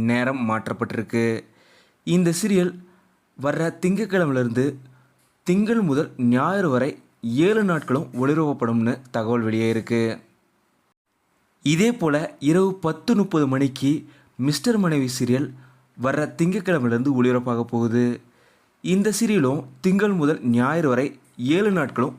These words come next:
ஒளிபரப்பாகும். இரவு ஒம்பது முப்பது மணிக்கு வர்ற திங்கள்ல இருந்து மல்லி சீரியல் புது சீரியலா சன் டி வில ஒளிபரப்பாக போகுது. இந்த சீரியலுமே ஏழு நாட்களுமே ஒளிபரப்பாக போற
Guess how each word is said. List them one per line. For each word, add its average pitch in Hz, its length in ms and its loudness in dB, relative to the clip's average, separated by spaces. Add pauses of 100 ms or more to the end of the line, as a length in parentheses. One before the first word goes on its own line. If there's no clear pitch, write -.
ஒளிபரப்பாகும். 117 720 0 (1600)
இரவு 214 340 2 (260)
ஒம்பது 202 420 2
முப்பது 180 360 0
மணிக்கு 143 380 -2 (480)
வர்ற 151 280 -2 (120)
திங்கள்ல 185 440 0
இருந்து 123 320 0 (680)
மல்லி 220 400 0
சீரியல் 139 340 -2 (320)
புது 196 280 0
சீரியலா 135 340 0 (800)
சன் 175 280 -2
டி 202 120 2
வில 135 200 2
ஒளிபரப்பாக 127 560 0
போகுது. 123 340 2 (760)
இந்த 208 160 2 (100)
சீரியலுமே 151 500 0 (640)
ஏழு 214 240 0
நாட்களுமே 135 480 -2 (100)
ஒளிபரப்பாக 127 560 0
போற 120 220 -2